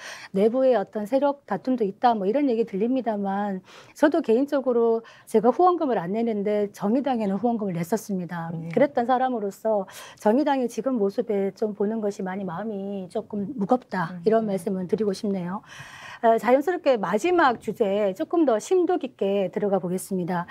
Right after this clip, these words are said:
Speaker 1: 자, 그렇다면은 우리가 어떻게 여성 정치를 좀 신장시킬 것인가라는 좀, 어, 현실적인 대안을 한번 얘기해 보고 싶은데요.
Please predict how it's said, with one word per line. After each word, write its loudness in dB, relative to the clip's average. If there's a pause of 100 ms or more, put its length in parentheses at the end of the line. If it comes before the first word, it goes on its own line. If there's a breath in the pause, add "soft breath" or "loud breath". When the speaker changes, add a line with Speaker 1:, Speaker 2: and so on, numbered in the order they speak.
(280 loud breath)
Speaker 1:
자, 6
그렇다면은 4
우리가 4
어떻게 0
여성 2
정치를 0
좀 -4
신장시킬 -2
것인가라는 -6
좀, -6 (460 loud breath)
어, -4 (180)
현실적인 4
대안을 0
한번 -4
얘기해 -4
보고 -14
싶은데요. -8